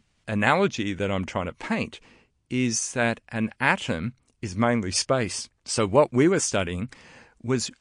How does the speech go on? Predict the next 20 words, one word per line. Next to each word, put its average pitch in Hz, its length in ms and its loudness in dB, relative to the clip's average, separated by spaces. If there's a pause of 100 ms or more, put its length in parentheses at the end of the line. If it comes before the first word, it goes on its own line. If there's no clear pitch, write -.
really 147 400 0
what 120 220 2
holds 127 480 2
the 101 80 -2
nucleus 92 440 -4
together. 95 520 -4 (580)
Why 123 340 6
do, 110 480 2
in 101 220 0
the 92 100 0
case 110 300 -2
of 90 140 -4
oxygen, 90 680 -4
can 104 160 -4
we 98 120 0
get, 95 280 -2 (560)
um, 87 360 -2 (180)
sort 92 260 -2
of 85 160 -2 (120)
eight 110 200 0